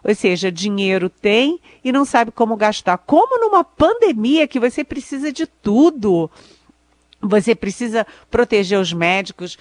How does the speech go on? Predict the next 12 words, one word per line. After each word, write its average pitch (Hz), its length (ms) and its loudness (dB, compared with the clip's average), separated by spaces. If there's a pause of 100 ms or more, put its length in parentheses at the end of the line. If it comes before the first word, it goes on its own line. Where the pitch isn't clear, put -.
(160)
você 196 220 -8
precisa 202 480 -8
dos 180 320 -8
equipamentos 175 640 -4
especiais, 180 640 -6
você 196 260 -8
precisa 214 600 -2
de 190 140 -2
respirador, 196 840 -2 (320)
você 220 320 -2
precisa 233 540 -6
de 269 160 -8